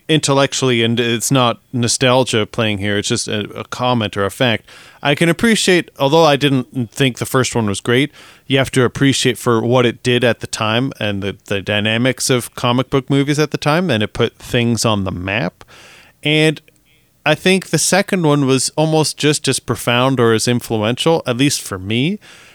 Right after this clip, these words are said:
because it, it then took characters to, in these types of films, in these comic book films, to a next level of depth, right? Like,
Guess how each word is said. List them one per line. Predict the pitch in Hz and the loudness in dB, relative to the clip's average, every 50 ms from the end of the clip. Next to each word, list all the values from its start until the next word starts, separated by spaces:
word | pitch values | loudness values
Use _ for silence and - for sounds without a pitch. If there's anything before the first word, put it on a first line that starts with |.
| _ _ | _ _
because | - 151 - 165 151 139 - | -4 0 2 4 4 4 4
it, | 151 151 - - _ | 2 0 0 -2 _
it | 143 143 139 135 - _ _ _ _ _ _ _ | 0 2 2 2 0 _ _ _ _ _ _ _
then | - - 165 165 170 175 175 160 - | -6 0 2 2 2 2 0 -2 0
took | - 180 170 156 - _ _ | 0 0 0 0 -2 _ _
characters | - - 165 156 151 151 - - 147 143 139 - - - | -4 0 2 4 4 4 2 2 2 2 2 0 -2 -4
to, | - - 139 135 - - | 0 2 2 2 2 0
in | 139 131 123 123 123 117 | 0 0 2 2 0 0
these | 110 131 131 127 - | 0 -2 -2 -2 -2
types | - - 135 - - | 0 0 -2 0 0
of | - 120 | -4 -4
films, | - - 139 135 135 131 131 - - - - _ | 0 0 2 2 2 2 0 -2 -4 -8 -8 _
in | 113 113 | -4 -2
these | 113 113 - - | -2 -2 -2 -2
comic | - 151 151 165 160 - | 0 2 2 2 2 0
book | - 123 104 - | -2 -4 -4 0
films, | - 117 113 113 104 - - | 0 0 0 2 0 -2 -2
to | - 131 120 | 0 2 2
a | 117 | 2
next | 113 117 123 127 123 117 - - - | 2 2 2 0 0 0 -2 -6 -2
level | 123 123 120 104 110 104 104 | 0 0 0 0 0 -2 -2
of | 98 - - | -4 -4 -4
depth, | - 123 107 98 - - - - | -2 -2 -2 -2 -6 -10 -12 -8
right? | 92 110 151 165 - - | -4 -4 -4 -4 -4 -4
Like, | 113 107 - | -4 -4 -4